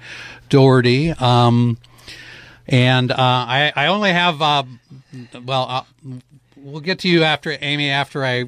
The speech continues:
re-, read this stuff, I guess. But Jesse Locke is a Bend resident and filmmaker. And I, I happened to meet Jesse at the Women's March in Redmond a few weeks ago, and we met and we struck up a conversation because we were both wearing a keffiyeh,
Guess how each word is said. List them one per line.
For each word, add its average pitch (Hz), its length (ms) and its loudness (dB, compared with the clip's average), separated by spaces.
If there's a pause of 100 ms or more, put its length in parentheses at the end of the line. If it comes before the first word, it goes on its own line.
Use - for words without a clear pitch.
(140)
re-, 135 360 -10
read 143 200 -2
this 135 140 0
stuff, 113 180 -4
I 117 80 0
guess. 117 140 -2
But 120 120 -2
Jesse 165 300 0
Locke 156 280 0
is 131 80 -6
a 135 40 -8
Bend 143 280 -2
resident 135 320 -4
and 117 120 -8
filmmaker. 123 580 -4 (560)
And 131 200 0
I, 127 280 -2
I 135 140 -2
happened 170 280 -4
to 143 60 -4
meet 165 220 -2
Jesse 139 380 -2
at 127 80 -4
the 139 80 -4
Women's 170 340 0
March 131 320 -2
in 120 120 -6
Redmond 147 360 -4
a 117 60 -6
few 139 200 -4
weeks 156 280 -4
ago, 120 360 -2 (360)
and 127 180 -2
we 135 120 2
met 147 260 -2
and 131 80 -8
we 127 100 -6
struck 143 340 -6
up 139 120 -6
a 139 40 -6
conversation 139 760 -4
because 120 280 -4
we 131 140 -2
were 123 140 0
both 131 240 2
wearing 131 280 2
a 120 60 0
keffiyeh, 131 540 -2